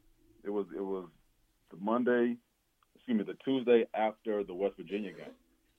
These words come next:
Uh, we went to the Kickoff Classic, and, you know, I had a, a, a decent game. Uh, then I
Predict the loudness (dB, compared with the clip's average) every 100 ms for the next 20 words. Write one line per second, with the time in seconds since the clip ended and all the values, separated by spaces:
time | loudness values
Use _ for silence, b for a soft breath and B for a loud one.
0 | _ -20 -20 -14 -6 -6 -4 -4 -4 -4
1 | -6 -6 0 0 2 0 0 -2 -10 -12
2 | _ _ -14 -8 -6 -6 -8 -10 -8 -4
3 | 2 2 2 0 -4 -6 -6 -4 -2 -2
4 | -4 -2 0 0 -4 -8 b b b _
5 | -2 0 0 -2 -4